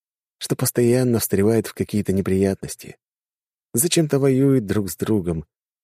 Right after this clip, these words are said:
убивает и уничтожает себе подобных. Да, Ашик,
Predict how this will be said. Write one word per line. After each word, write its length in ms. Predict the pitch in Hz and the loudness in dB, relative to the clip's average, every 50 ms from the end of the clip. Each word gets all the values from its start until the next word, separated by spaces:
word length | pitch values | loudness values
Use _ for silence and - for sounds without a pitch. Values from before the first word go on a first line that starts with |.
| _ _ _ _ _ - | _ _ _ _ _ -6
убивает 680 | 110 95 131 139 135 147 151 151 151 143 139 131 - | -2 0 0 2 2 2 2 2 2 2 0 0 0
и 40 | 104 | 0
уничтожает 600 | 104 107 98 - - 110 107 110 120 120 110 - | 0 0 0 -2 -2 -2 0 0 0 0 0 0
себе 220 | - 104 104 110 - | -2 -4 -4 -4 -4
подобных. 680 | - 87 87 92 107 113 113 107 110 98 80 - - _ _ _ _ _ _ _ _ _ _ _ _ _ _ _ _ _ _ _ _ _ _ _ _ _ | -4 -4 -4 -2 0 0 0 -2 -4 -8 -10 -12 -16 _ _ _ _ _ _ _ _ _ _ _ _ _ _ _ _ _ _ _ _ _ _ _ _ _
Да, 320 | - - 92 95 95 - 160 | -2 -2 0 2 2 2 2
Ашик, 360 | 107 - - - - - | 0 -2 -6 -10 -12 -18